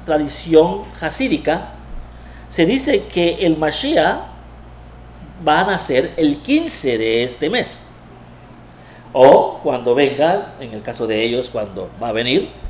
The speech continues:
vendrían el quince del mes de Av, de Av, conocido como el Yom Hankipurim, ¿verdad? Y, ah, y también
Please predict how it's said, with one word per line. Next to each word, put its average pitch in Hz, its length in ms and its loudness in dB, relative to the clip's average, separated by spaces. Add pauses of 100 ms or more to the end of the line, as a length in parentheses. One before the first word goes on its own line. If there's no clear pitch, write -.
(400)
vendrían 185 500 6
el 160 140 4
quince 233 440 0
del 170 160 2
mes 151 240 2
de 180 80 2
Av, 160 580 2
de 139 180 4
Av, - 580 2
conocido 147 540 2
como 139 220 -2
el 123 120 -4
Yom 147 340 2 (320)
Hankipurim, 151 760 -2 (800)
¿verdad? 117 580 2 (380)
Y, 170 280 2 (100)
ah, 135 640 4 (2000)
y 202 100 -4
también 175 540 4